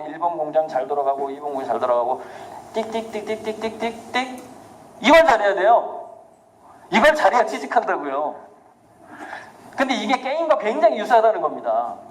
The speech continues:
컴퓨터 게임하고. 그래서 저는 우리 애 게임 엄청 시키려고 그래요. <laughs> 안전장치, 안전장치. 그러니까 굉장히 많은 인력이 이, 이런 인력에 많이 들어가게 됩니다. 근데 이,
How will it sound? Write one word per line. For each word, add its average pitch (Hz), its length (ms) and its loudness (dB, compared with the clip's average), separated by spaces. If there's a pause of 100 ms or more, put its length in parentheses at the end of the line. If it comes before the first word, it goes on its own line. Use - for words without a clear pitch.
(640)
컴퓨터 - 240 4
게임하고. 104 840 -2 (1700)
그래서 220 180 -2
저는 220 160 4
우리 - 200 0
애 226 60 0
게임 254 220 -4
엄청 330 260 4
시키려고 208 400 -2
그래요. 143 420 -2 (480)
<laughs> - 1160 0
안전장치, 208 540 4
안전장치. 165 960 -2 (1300)
그러니까 254 340 6
굉장히 196 460 2
많은 226 400 4
인력이 190 400 -2
이, 147 300 -8 (200)
이런 247 380 2
인력에 180 380 0
많이 151 200 2
들어가게 170 360 -2
됩니다. 107 480 -4
근데 - 160 -4
이, - 140 -4